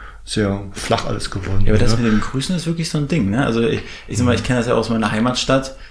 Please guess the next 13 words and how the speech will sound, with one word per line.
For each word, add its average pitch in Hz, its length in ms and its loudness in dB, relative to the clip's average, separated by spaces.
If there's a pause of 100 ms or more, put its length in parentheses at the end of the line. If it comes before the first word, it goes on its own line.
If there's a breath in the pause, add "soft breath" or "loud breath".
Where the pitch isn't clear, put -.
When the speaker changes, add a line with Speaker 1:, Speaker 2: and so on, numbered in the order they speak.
Speaker 2:
da 110 100 0
gehe 113 120 2
ich 120 120 0
durch 120 200 0
die 113 140 0
Straßen 110 460 0
und 113 80 0
sag, 113 400 0
"Moin, 185 340 4
Peter, 156 380 4
Speaker 1:
Mhm. 139 60 -2
Speaker 2:
wie - 20 -2
geht's?" 147 460 0